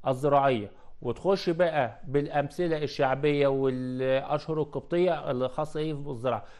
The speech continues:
لما نشوف جو مصر السنة ال-، اليومين دول في، في عز الشتاء وأيام البرودة، بنقول آه، أصل إحنا إيه؟ في طوبة وال-، وطوبة بتخلي الصبية كركوبة علشان خاطر إيه؟ البرودة فيها إيه؟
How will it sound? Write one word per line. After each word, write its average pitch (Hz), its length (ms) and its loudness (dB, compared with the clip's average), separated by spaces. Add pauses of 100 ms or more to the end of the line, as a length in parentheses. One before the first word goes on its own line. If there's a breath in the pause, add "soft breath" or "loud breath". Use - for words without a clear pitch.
(100 loud breath)
لما 135 220 0
نشوف 185 280 -2
جو 160 340 2
مصر 160 260 -4
السنة 139 400 -2
ال-، 120 360 -6
اليومين 135 440 -4
دول 151 320 -2 (140)
في، - 280 -12
في - 140 -8
عز 143 260 -2
الشتاء 139 380 -6 (320 loud breath)
وأيام 143 380 2
البرودة، 143 360 0
بنقول 143 440 -4
آه، 156 240 -2
أصل 143 180 -8
إحنا 147 260 -2
إيه؟ 147 220 -4 (260 soft breath)
في 139 240 0
طوبة 160 340 2
وال-، 143 560 0
وطوبة 143 640 0
بتخلي 160 400 0
الصبية 151 420 2
كركوبة 160 420 0
علشان 147 340 0
خاطر 151 280 -6
إيه؟ 151 260 -4
البرودة 139 400 -4
فيها 139 240 -2
إيه؟ 143 260 -2